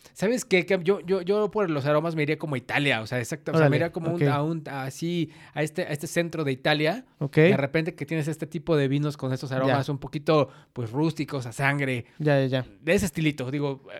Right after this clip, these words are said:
Speaker 1: hacia allá me llevó un poco el perfil. Pues nunca le hubiera dado que era garnacha y menos de
Speaker 2: De,
Speaker 1: España, de
Speaker 2: de,
Speaker 1: Madrid.
Speaker 2: de Madrid, ¿no?
Speaker 1: De Deo Madrid.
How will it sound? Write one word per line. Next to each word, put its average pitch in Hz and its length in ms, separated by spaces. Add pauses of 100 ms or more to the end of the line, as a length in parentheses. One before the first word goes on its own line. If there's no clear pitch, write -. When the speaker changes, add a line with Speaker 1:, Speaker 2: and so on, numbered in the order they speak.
Speaker 1:
hacia 135 280
allá 151 180
me 185 100
llevó 151 200
un 151 80
poco 151 240
el 135 80
perfil. 156 480 (340)
Pues 127 140
nunca 170 220
le 160 60
hubiera 151 220
dado 143 260
que 143 80
era 127 180
garnacha 123 580
y 110 120
menos 127 340
de - 80
Speaker 2:
De, 139 120
Speaker 1:
España, 135 360
de 123 120
Speaker 2:
de, 117 60
Speaker 1:
Madrid. 127 360
Speaker 2:
de 135 80
Madrid, 131 460 (140)
¿no? 135 240
Speaker 1:
De 120 160
Deo 139 180
Madrid. 143 380